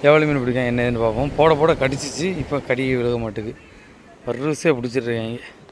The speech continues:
நீங்க யாராவது தூண்டி போடணும்னு உங்களுக்கு ஆர்வம், ஆசைலாம் இருந்துச்சுன்னா, காலையிலேயே சின்ன தூண்டி, பொடி தூண்டி வாங்கிட்டு வாங்க. வாங்கிட்டு வந்து தூண்டி போடுங்க. அதுல வந்து இங்க போட்டுக்கிட்டு வரும், நெத்திலி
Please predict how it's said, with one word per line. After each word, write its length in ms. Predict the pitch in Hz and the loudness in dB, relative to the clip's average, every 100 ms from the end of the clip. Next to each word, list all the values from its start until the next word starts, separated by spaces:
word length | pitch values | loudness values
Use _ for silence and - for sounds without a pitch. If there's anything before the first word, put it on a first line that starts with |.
| - - 156 | -20 -8 -2
நீங்க 140 | 170 170 | 4 6
யாராவது 260 | 175 185 - | 6 4 2
தூண்டி 200 | 196 185 | 2 4
போடணும்னு 240 | 180 180 175 | 2 4 4
உங்களுக்கு 200 | 170 139 147 | 4 6 6
ஆர்வம், 340 | 165 165 160 151 | 6 4 4 2
ஆசைலாம் 340 | 147 147 147 | 2 2 2
இருந்துச்சுன்னா, 420 | 135 135 120 110 117 147 - - - - - | 0 -2 -4 -2 -2 -2 -6 -14 -14 -14 0
காலையிலேயே 480 | 160 196 196 160 160 - | 2 4 4 4 2 2
சின்ன 260 | 202 220 175 | 2 2 2
தூண்டி, 180 | 160 135 123 | 0 -2 0
பொடி 180 | 180 220 160 | 2 2 0
தூண்டி 180 | 131 123 | 0 0
வாங்கிட்டு 240 | 120 110 | 0 -2
வாங்க. 140 | 104 98 - 127 | -6 -10 -8 0
வாங்கிட்டு 320 | 147 165 139 127 | 2 2 0 -2
வந்து 240 | 113 151 208 - - - - - | 0 -2 -2 -10 -20 -20 -14 -2
தூண்டி 220 | 208 196 156 | 2 2 2
போடுங்க. 280 | 135 123 117 147 143 135 | 2 2 2 0 0 2
அதுல 200 | 135 139 139 | 4 6 4
வந்து 160 | 165 175 | 4 2
இங்க 140 | 147 147 139 139 131 156 | 4 6 6 6 4 4
போட்டுக்கிட்டு 440 | 165 160 156 156 143 | 2 2 2 4 4
வரும், 260 | 151 208 - - - 156 | 4 0 -6 -16 -6 -2
நெத்திலி 320 | 147 202 185 | 2 4 6